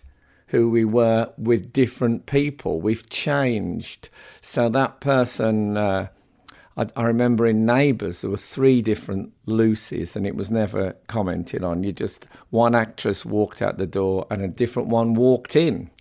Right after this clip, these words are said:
And it's a bit like that in a relationship. We do get recast. Am I the same person I was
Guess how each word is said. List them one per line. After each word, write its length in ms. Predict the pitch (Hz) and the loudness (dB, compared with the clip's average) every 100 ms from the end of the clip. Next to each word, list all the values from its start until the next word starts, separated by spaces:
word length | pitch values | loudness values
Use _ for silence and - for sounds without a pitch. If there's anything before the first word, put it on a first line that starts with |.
| _ _ - _ | _ _ -20 _
And 200 | 113 120 | 2 4
it's 200 | 135 131 | 2 2
a 60 | 160 | 0
bit 260 | 117 175 - | 2 2 2
like 240 | 147 131 | 2 2
that 300 | 127 113 - - | 0 0 -4 -2
in 160 | 120 | 0
a 80 | 113 | 2
relationship. 1000 | 107 107 117 123 117 - 95 - 104 - | 2 4 4 2 0 -6 -8 -4 -4 0
We 140 | 117 | 2
do 260 | 110 143 143 | 2 4 4
get 240 | 117 110 - | 4 0 0
recast. 840 | 101 101 92 - 113 98 - - | 0 0 -2 -2 0 0 -4 -4
Am 120 | 110 | 0
I 180 | 123 139 | 2 4
the 140 | 131 127 | 2 0
same 920 | - - 131 135 135 135 139 131 127 - | -4 -2 2 4 4 4 2 0 -4 -6
person 680 | 120 117 110 - 107 104 - _ _ - | 0 0 0 -2 -2 -2 -6 _ _ -4
I 160 | 101 | 0
was 560 | 101 98 104 101 - | 0 0 0 0 -4